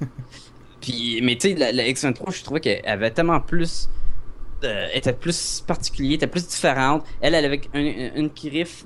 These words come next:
dans le pied, ben, dans, pour chaque pied, puis deux avec les mains. Fait qu'au moins, ça faisait que son combat, tu sais, était plus différent. Elle spinait les pieds, puis ça coupait les têtes, là, des affaires de même, là. Tandis que l'autre, la, la griffe en dessous du bras, je trouve ça tellement nul.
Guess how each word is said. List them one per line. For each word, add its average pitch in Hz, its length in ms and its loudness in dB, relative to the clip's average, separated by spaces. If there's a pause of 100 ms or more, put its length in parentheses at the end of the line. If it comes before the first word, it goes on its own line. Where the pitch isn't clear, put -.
dans 123 120 -2
le 131 80 -6
pied, 147 420 -8 (220)
ben, 117 120 0
dans, 107 100 -6 (200)
pour 127 80 -14
chaque - 240 -6
pied, 160 260 -8
puis 113 120 -8
deux 127 220 0
avec 107 340 -4
les 104 80 -2
mains. 95 180 -2 (460)
Fait 139 100 0
qu'au 165 100 4
moins, 220 320 2
ça 156 140 -4
faisait 135 240 -2
que 165 60 -6
son 120 240 -2
combat, 131 480 2
tu - 60 8
sais, 170 60 12
était 107 160 8
plus - 240 -2
différent. 104 360 0
Elle 95 60 -2
spinait - 320 2
les 135 160 4
pieds, 147 180 2
puis - 80 0
ça 107 100 -2
coupait - 260 0
les 107 160 0
têtes, 104 300 -2
là, 95 60 -6
des 92 120 -10
affaires - 180 -6
de 104 120 0
même, 101 240 0
là. 92 80 -6 (340)
Tandis 143 240 2
que 165 80 2
l'autre, 160 300 2
la, 92 100 -8
la 101 200 -4
griffe 143 340 -4
en 117 80 -2
dessous 104 180 -12
du 107 120 -12
bras, 110 200 -8
je - 100 -14
trouve - 120 -18
ça - 100 -8
tellement 120 300 -2
nul. 113 280 -2